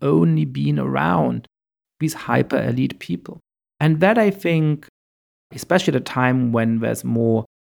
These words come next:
ability to self-select into culture because we have all of these streaming networks and all of, you know, narrow casting and so on, you know, it just means that there is now a culture of that million people that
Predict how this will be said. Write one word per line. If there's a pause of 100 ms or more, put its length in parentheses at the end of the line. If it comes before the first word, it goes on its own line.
(140)
ability
to (300)
self-select
into
culture
because
we
have
all
of
these
streaming
networks
and
all
of, (140)
you
know, (140)
narrow
casting
and
so
on, (440)
you
know,
it
just
means
that
there
is
now
a
culture
of
that
million
people
that